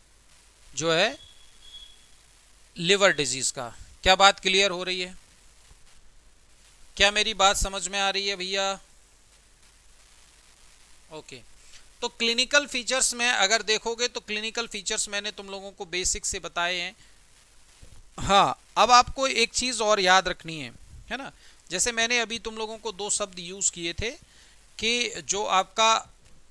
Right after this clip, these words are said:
left ventricular failure की condition है ना, और right ventricular failure की condition है, इन दोनों के अपने आप में अलग-अलग characteristic हैं, तो इस पर अपन जो है कल की क्लास में चर्चा करेंगे, थोड़ी सी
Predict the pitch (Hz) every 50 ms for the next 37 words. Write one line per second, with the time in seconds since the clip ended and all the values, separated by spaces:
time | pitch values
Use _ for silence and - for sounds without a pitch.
0 | - - - - - - - - - - - - - - - - 175 196 233 254
1 | - - 202 214 220 214 - - - 208 214 208 180 - 180 180 175 180 190 185
2 | - - 175 - 160 151 151 143 139 127 - 143 131 127 123 165 208 285 277 147
3 | - - - - - - - - - 190 208 208 - 180 190 208 240 254 220 220
4 | 226 220 214 220 208 208 214 214 208 - - - 185 190 190 196 196 180 - 185
5 | 165 - 175 170 170 170 165 - 185 175 175 175 202 240 - - - - - -
6 | - - 214 233 247 214 165 180 190 202 214 247 269 262 - 269 254 226 - -
7 | 220 226 226 220 202 190 190 - 190 190 196 220 269 277 - - - - - -
8 | - 165 180 208 214 214 247 247 247 - 226 208 202 - - 208 180 - - -
9 | 202 190 - 180 196 220 - - - - - - - - - - - 208 208 -
10 | - - 233 214 208 - 233 233 240 220 202 202 208 233 285 320 - - - -
11 | - - - - - - - - - - - - - - - - - 214 226 240
12 | 202 214 233 - 220 220 220 208 - 226 233 220 - 214 196 185 220 214 190 202
13 | 185 185 190 202 202 - 190 190 196 208 - - 220 214